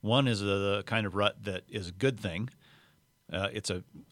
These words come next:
life practice or spiritual practice that really bears great fruit. So it's good to be in that kind of rut.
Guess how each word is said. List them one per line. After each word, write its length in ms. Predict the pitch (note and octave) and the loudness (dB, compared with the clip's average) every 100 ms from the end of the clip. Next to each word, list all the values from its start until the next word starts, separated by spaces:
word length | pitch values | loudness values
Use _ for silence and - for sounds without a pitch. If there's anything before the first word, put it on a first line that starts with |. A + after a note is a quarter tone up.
| - | -6
life 320 | G#2+ A2+ - | 0 0 2
practice 420 | A#2+ G2+ - G2+ | 4 4 4 -4
or 60 | F#2+ | -2
spiritual 420 | - A2+ A2 G2+ | -2 0 0 -2
practice 440 | - F#2+ - F#2+ | -2 -4 -2 -6
that 120 | - - | -6 -4
really 240 | A#2 G#2+ | -2 -2
bears 460 | F#2 G2+ F#2 - - _ | 0 0 -2 -4 -8 _
great 240 | - G#2+ - | -2 -2 -2
fruit. 400 | - D3 G#2 - | 0 0 0 -2
So 120 | A#2+ | -6
it's 120 | G#2+ | -6
good 180 | - C#3 | -2 0
to 60 | G2 | 2
be 80 | |
in 80 | G2 | 0
that 140 | A2+ A2+ | 0 0
kind 160 | G2+ | -2
of 80 | F2 | -2
rut. 200 | E2 - | -4 -6